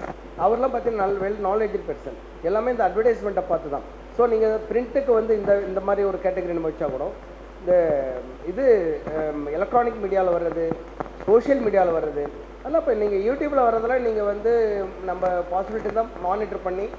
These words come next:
அதை வந்து பிளாக் பண்றதுக்கு YouTube-க்கு நீங்க ரெக்கமெண்ட் பண்ணலாம். So அந்த மாதிரி பண்ணனா நமக்கு வந்து கொஞ்சம் பேர் நம்ம, அஹ், ஏன்னா YouTube-லாம் நம்ம எடுத்த எதை, எதை திறந்தாலும் ஏதாவது ஒரு அட்வர்டைஸ்மெண்ட் மாதிரி ஒரு இது கொடுத்துட்டு தான் இருக்கிறாங்க. "இதை சாப்பிடுங்க, அதை சாப்பிடுங்க, இதை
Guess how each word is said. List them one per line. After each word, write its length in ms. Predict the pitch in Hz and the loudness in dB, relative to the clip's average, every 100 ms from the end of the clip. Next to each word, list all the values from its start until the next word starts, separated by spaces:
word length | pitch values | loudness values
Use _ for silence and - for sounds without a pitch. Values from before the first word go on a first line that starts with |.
| - - - - | -16 -16 -14 -6
அதை 200 | 165 202 | 0 0
வந்து 220 | 202 226 | 2 0
பிளாக் 320 | 190 196 208 | 2 0 0
பண்றதுக்கு 300 | 214 202 202 | -4 -4 -4
YouTube-க்கு 320 | 202 208 190 | -2 -2 -4
நீங்க 180 | 190 180 | -4 -2
ரெக்கமெண்ட் 280 | 165 165 165 | -2 -4 -4
பண்ணலாம். 300 | 151 139 143 - - - - - - - - - - - | -2 -2 -4 -6 -14 -14 -14 -12 -12 -14 -16 -16 -8 2
So 100 | 214 | 2
அந்த 160 | 202 | 4
மாதிரி 240 | 240 254 247 | 4 4 2
பண்ணனா 340 | 226 226 240 | -2 0 2
நமக்கு 260 | 240 214 214 | 2 0 -2
வந்து 280 | 208 226 208 | 0 2 2
கொஞ்சம் 340 | 202 208 202 | 0 0 0
பேர் 200 | 208 202 | 0 -2
நம்ம, 200 | 202 185 | -2 0
அஹ், 140 | 175 151 - - - | 0 -2 -8 -14 -6
ஏன்னா 500 | 170 170 175 247 247 190 170 156 156 | -2 0 0 0 0 0 -2 -2 -2
YouTube-லாம் 400 | 202 240 233 262 | 0 0 0 0
நம்ம 140 | 254 | 2
எடுத்த 360 | 208 190 196 214 180 151 | 0 0 -4 -4 -4 -4
எதை, 340 | 156 160 190 | -2 0 0
எதை 220 | 156 160 226 | 0 -2 0
திறந்தாலும் 560 | 233 226 214 226 277 | 2 2 2 2 2
ஏதாவது 320 | 226 196 220 | 2 2 2
ஒரு 360 | 233 220 208 196 196 | 2 2 2 2 0
அட்வர்டைஸ்மெண்ட் 540 | 175 185 214 190 185 180 | -6 -4 -4 -4 -8 -4
மாதிரி 240 | 202 214 | -2 -2
ஒரு 240 | 196 185 | -2 -2
இது 140 | 175 190 | -4 -6
கொடுத்துட்டு 380 | 190 175 190 180 | -6 -8 -6 0
தான் 140 | 196 | 2
இருக்கிறாங்க. 300 | 185 170 147 147 - - - | 2 -2 -4 -8 -14 -16 -6
"இதை 140 | 160 | -2
சாப்பிடுங்க, 440 | 165 170 170 175 175 | 0 0 0 0 0
அதை 200 | 170 170 | 0 0
சாப்பிடுங்க, 400 | 170 170 170 175 | 0 -4 -4 -4
இதை 120 | 170 | -4